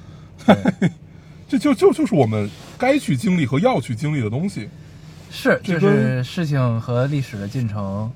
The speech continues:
Speaker 1: 推，推演到了目前现在的状态。
Speaker 2: 对。
Speaker 1: 嗯，咱们说回猫这个事儿啊，就是，
Speaker 2: 嗯。
Speaker 1: 呃，就，就，就，就，就像你说的，我觉得就是人生中有很多无奈，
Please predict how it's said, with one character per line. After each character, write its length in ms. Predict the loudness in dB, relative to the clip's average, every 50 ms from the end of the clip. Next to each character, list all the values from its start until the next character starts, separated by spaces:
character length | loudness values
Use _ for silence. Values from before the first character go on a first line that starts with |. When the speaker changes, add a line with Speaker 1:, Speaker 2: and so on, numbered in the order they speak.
| -12 -18 -20 -20 -12
Speaker 1:
推， 260 | -6 -2 -2 0 -2 -2 -4
推 160 | -6 -4 -2
演 180 | 0 0 -2 -2
到 160 | -4 -4 -4
了 100 | -4 -4
目 120 | -4 -6 -6
前 300 | -8 -8 -10 -8 -8 -8
现 180 | -6 -6 -4
在 160 | -4 -4 -6
的 80 | -6 -8
状 240 | -10 -8 -8 -8 -8 -10
态。 120 | -14 -16 -16 -18 -18 -20 -16 -12
Speaker 2:
对。 180 | -8 -8 -8 -8 -10 -12 -18 -20 -20 -20 -20 -20 -20 -20 -14 -10
Speaker 1:
嗯， 680 | -8 -6 -6 -4 -6 -6 -6 -8 -8 -8 -10 -10 -12 -12 -14 -16 -18 -20 -20 -20 -20 -20 -20 -20 -20 -20 -10 -4
咱 80 | -2 -2
们 60 | 0
说 160 | 2 2 4
回 80 | 6 6
猫 260 | 6 6 6 6 6
这 140 | 4 4 2
个 80 | 0
事 140 | -2 -2 -2
儿 100 | -2 -2
啊， 160 | -4 -8 -10
就 160 | -8 -6 -4
是， 580 | -2 0 0 0 0 0 -2 -4 -4 -6 -6 -8 -10 -14 -20 -20 -20 -20 -20 -20 -20 -20 -20 -20 -20 -20 -20 -20 -16 -8
Speaker 2:
嗯。 340 | -2 0 2 2 2 2 0 -4 -8 -16 -20 -20 -20 -18 -18 -18 -16 -14 -12
Speaker 1:
呃， 160 | -10 -8 -8
就， 200 | -8 -6 -4 -4
就， 0 |
就， 180 | -2 -2 -2 -4
就， 240 | -4 -4 -6 -6 -6
就 160 | -6 -4 -4
像 160 | -2 -2 -2
你 80 | -2 -4
说 200 | -4 -6 -6 -4
的， 80 | -4
我 100 | -4 -6
觉 80 | -6 -6
得 60 | -6
就 100 | -6 -6
是 80 | -4 -4
人 100 | -2 0
生 160 | 2 2 2
中 160 | 2 2 2
有 80 | 0 0
很 160 | -2 -2 -4
多 120 | -4 -4
无 180 | -4 -4 -4 -4
奈， 180 | -4 -4 -4